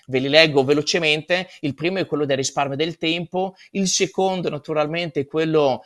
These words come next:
di fare un marketing attivo su quegli immobili, quindi non aspettare solo le chiamate dai vari portali, naturalmente il tema della collaborazione, ve ne ho già parlato prima,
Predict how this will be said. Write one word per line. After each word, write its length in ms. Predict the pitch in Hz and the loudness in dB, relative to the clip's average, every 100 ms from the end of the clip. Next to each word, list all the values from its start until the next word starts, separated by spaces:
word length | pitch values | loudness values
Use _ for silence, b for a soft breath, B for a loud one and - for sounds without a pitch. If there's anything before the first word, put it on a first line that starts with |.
| B | B
di 160 | - 135 | -12 -8
fare 300 | 135 160 151 | 2 4 4
un 100 | 147 | 0
marketing 680 | 151 170 - 156 151 139 135 | 0 0 -2 -8 -6 -6 -2
attivo 960 | - 170 _ 160 147 139 131 190 - _ _ | -2 -2 _ -4 0 0 0 -2 -6 _ _
su 220 | - - 131 | -12 -10 -6
quegli 160 | 139 | -4
immobili, 500 | 135 135 139 143 175 | -4 -2 -2 -2 -4
quindi 240 | 170 135 127 | -4 -6 -4
non 200 | 151 151 | -6 -6
aspettare 580 | - 135 - 139 139 | -6 -6 4 4 4
solo 220 | 131 139 139 | -2 -2 -2
le 100 | 131 | -2
chiamate 680 | 131 131 139 135 127 - B B | -6 -4 -4 -2 -2 -2 B B
dai 160 | 139 156 | 0 2
vari 260 | 147 143 139 | 4 2 0
portali, 680 | 190 - 170 226 165 - - | -4 0 2 4 0 -2 -8
naturalmente 640 | 147 139 139 131 143 151 | -8 -4 -4 -2 -4 -4
il 140 | 120 - | -6 -4
tema 240 | 135 131 | -4 -2
della 220 | 123 123 | -2 -2
collaborazione, 720 | - 123 117 120 - 131 127 107 | -4 -4 -4 -6 -6 -8 -8 -8
ve 100 | 113 | -8
ne 140 | 117 | -8
ho 40 | |
già 160 | 117 139 | -8 -6
parlato 440 | 135 131 139 185 | -4 -2 -2 -4
prima, 440 | 156 127 139 156 | -8 -6 -2 -2